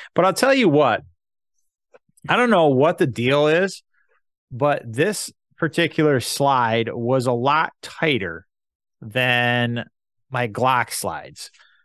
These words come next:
So when I first put it on this, this lower, it would barely go on, and it was like, <clears throat> like, really bad. Um, it took quite a bit. I had to, like, sand out and stuff.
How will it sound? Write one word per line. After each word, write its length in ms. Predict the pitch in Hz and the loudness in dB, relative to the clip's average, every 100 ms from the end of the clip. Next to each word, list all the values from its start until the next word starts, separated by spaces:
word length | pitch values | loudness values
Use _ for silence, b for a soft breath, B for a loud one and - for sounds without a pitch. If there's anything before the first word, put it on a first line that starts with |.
| _ | _
So 580 | - - 135 135 135 - | -4 0 2 2 0 -2
when 180 | 143 147 | -2 0
I 140 | 160 | 0
first 320 | 170 196 202 - | 0 0 -2 0
put 160 | 190 | 0
it 80 | 160 | 2
on 360 | 131 143 151 120 | 2 0 -2 -2
this, 380 | 135 139 - - | -2 -2 -10 -10
this 340 | 123 139 139 | -4 -2 -2
lower, 400 | 113 107 110 131 | 0 2 2 2
it 180 | 160 147 | 2 2
would 280 | 156 123 95 | 2 0 0
barely 480 | 131 139 160 147 139 | 2 4 4 2 2
go 260 | 123 117 | 2 2
on, 320 | 110 117 101 98 | 2 2 0 -2
and 100 | 104 | -6
it 80 | |
was 140 | 107 117 | -8 -8
like, 240 | 110 - - - - _ | -8 -6 -4 -4 -6 _
<clears throat> 380 | _ _ _ - | _ _ _ -6
like, 200 | 135 - | -6 -4
really 380 | 113 131 135 120 | 0 2 2 0
bad. 500 | 110 110 117 131 139 _ _ _ _ _ _ - | 0 2 0 -2 -6 _ _ _ _ _ _ -4
Um, 540 | 117 110 110 101 101 - _ _ _ _ _ - | 0 2 2 0 -4 -10 _ _ _ _ _ -10
it 140 | 127 | -6
took 180 | - 220 | -2 -4
quite 300 | - 185 180 | 0 0 2
a 20 | |
bit. 180 | 156 160 | 2 2
I 200 | 143 131 | 2 2
had 140 | 147 | 0
to, 60 | 143 | 0
like, 200 | 135 110 | 0 -2
sand 420 | - 135 139 151 | -6 -4 -4 0
out 220 | 117 131 | 0 0
and 120 | 175 151 | -2 -6
stuff. 480 | - 170 180 175 | -2 0 0 -4